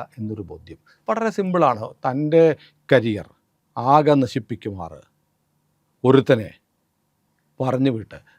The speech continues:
ഓടുന്ന വാഹനത്തിൽ വെച്ച് ബലാത്സംഗം ചെയ്യാൻ വേണ്ടിയിട്ട് ഒരു നടൻ പറയുന്നത് സാമാന്യ യുക്തിക്ക് നിരക്കാത്ത. ഇനി ദിലീപിന്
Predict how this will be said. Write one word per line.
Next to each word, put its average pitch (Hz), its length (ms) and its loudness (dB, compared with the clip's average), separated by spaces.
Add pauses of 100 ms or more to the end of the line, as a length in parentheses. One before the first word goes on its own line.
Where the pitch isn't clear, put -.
(340)
ഓടുന്ന 143 420 2 (100)
വാഹനത്തിൽ 113 460 -8
വെച്ച് 107 160 -10 (120)
ബലാത്സംഗം 113 640 -8
ചെയ്യാൻ 98 280 -14
വേണ്ടിയിട്ട് 95 360 -14 (460)
ഒരു 156 120 -2 (180)
നടൻ 107 240 -8 (400)
പറയുന്നത് 113 500 -10 (100)
സാമാന്യ 170 540 -8
യുക്തിക്ക് 117 340 -16
നിരക്കാത്ത. 87 360 -16 (120)
ഇനി 147 120 -4 (100)
ദിലീപിന് 175 360 -4